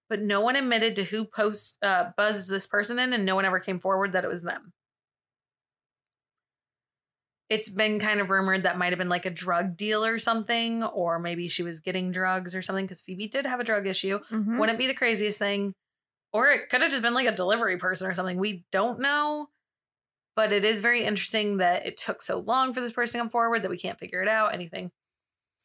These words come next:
Speaker 1: While Payne was searching, a lot of new evidence was coming to light. They were overlooking photos from the coroner report, and they noticed bruises on the body that weren't even put into the coroner report.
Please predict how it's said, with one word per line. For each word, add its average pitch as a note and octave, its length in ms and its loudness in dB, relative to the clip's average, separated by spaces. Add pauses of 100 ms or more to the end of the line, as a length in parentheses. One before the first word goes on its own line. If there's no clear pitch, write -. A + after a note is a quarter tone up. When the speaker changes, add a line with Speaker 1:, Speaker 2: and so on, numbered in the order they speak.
(1080)
Speaker 1:
While A3+ 560 4
Payne B3 300 0
was D#4+ 160 2
searching, A3 720 2
a A3+ 80 2
lot G#3 260 2
of A#3+ 60 0
new B3+ 140 0
evidence G3 400 0
was G#3 100 -2
coming G3 260 -2
to C4 80 2
light. G#3+ 600 -4 (220)
They G#3+ 220 0
were G#3+ 240 2
overlooking C#4+ 540 2
photos G#3+ 400 2
from G#3+ 180 0
the G3 440 0
coroner F#4 380 4
report, G#3 360 2
and A3 140 2
they B3 100 2
noticed A3 440 2 (120)
bruises C4+ 420 0
on A3 120 2
the G#3+ 60 2
body C4+ 340 2
that A#3 180 2
weren't G3+ 220 2
even B3+ 200 0
put G4+ 160 0
into A#3+ 140 0
the G3+ 60 2
coroner G3 360 0
report. - 380 -4